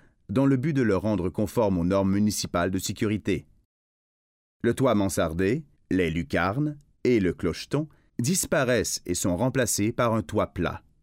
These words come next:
Les fenêtres et volets sont changés pour des fenêtres à guillotine en aluminium.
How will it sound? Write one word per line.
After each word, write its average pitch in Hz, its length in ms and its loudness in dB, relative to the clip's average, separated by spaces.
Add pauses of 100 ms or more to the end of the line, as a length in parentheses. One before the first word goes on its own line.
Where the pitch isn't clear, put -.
(1300)
Les 123 160 2
fenêtres 170 420 -2
et 120 60 0
volets 98 300 2
sont 113 180 -2
changés 107 440 -2
pour - 280 -8
des 80 120 -4
fenêtres 95 360 -2
à 87 80 -2
guillotine 104 540 0
en 80 80 -2
aluminium. 90 680 0